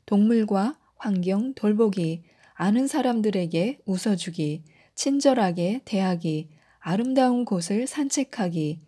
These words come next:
이 모든 것들이 적은 것으로 많은 것을 이뤄낼 수 있게 합니다. 즉, 노력에 비해 보상은 크게 돌아옵니다.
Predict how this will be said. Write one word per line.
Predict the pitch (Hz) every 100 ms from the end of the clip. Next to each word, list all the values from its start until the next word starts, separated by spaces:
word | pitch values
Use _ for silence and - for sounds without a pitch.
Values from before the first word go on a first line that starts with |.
| _ _ _
이 | 240 262
모든 | 285 185 196 220
것들이 | 196 170 180 214 233 170 - _ _
적은 | - 202 214 262 262
것으로 | 226 185 - 175 214 - _ _
많은 | 170 165 196 226 226
것을 | 220 170 170 180 226 - _
이뤄낼 | - 175 202 196 165
수 | 165 -
있게 | 185 151 147 180
합니다. | 185 202 185 165 156 151 156 _ _
즉, | - - 175 247 - _ _ _
노력에 | 202 226 277 277 262
비해 | 262 170 196 233 165 - _ _
보상은 | - 185 247 233 233
크게 | - 170 170 170 240 -
돌아옵니다. | 160 160 156 165 175 165 156 156